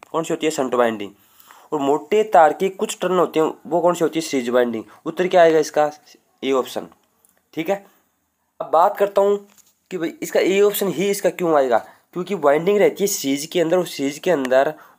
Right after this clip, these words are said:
पूरी जो लोड करंट होती है, पूरी लोड करंट वो वहन करनी पड़ती है किसको? सीरीज वाइंडिंग को। इसलिए मोटे तार के कम टर्न लगाए जाते हैं ताकि आराम से वो सहन कर सके, वरना वाइंडिंग क्या हो सकती है? जल सकती है और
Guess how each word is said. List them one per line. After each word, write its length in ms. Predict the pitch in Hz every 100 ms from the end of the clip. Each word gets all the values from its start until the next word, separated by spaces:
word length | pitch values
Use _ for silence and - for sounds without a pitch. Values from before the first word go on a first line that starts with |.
| -
पूरी 180 | 165 170
जो 120 | 165
लोड 300 | 151 143 196
करंट 300 | 196 175 165 139
होती 300 | 120 139 139
है, 220 | 107 127 - _ _ -
पूरी 180 | 156 165
लोड 200 | 156 151
करंट 280 | 131 110 - - - -
वो 100 | 170 - - -
वहन 260 | 131 147
करनी 240 | 185 190 185
पड़ती 260 | 160 160
है 60 | 175
किसको? 260 | 180 - 170
सीरीज 300 | - 131 120
वाइंडिंग 360 | 131 123 123
को। 200 | 113 104 - _ _ -
इसलिए 680 | 196 185 190 151 143 151 160 - -
मोटे 420 | 131 143 - 202 202
तार 220 | 156 139 123
के 280 | - 139 151 - _ -
कम 160 | 190 190
टर्न 160 | 180
लगाए 280 | 175 147 143
जाते 260 | 123 117 139
हैं 120 | 120
ताकि 260 | 139 147
आराम 300 | 160 151 180
से 100 | 180
वो 100 | 160
सहन 280 | 147 170 185
कर 140 | 160 127
सके, 320 | - - 110 - - _
वरना 220 | 131 156 165
वाइंडिंग 380 | 143 151 175
क्या 100 | 175
हो 60 | 185
सकती 220 | 151 139
है? 80 | 151
जल 140 | 147 190
सकती 360 | 196 185 185
है 100 | 180 175 _ - - -
और 160 | 269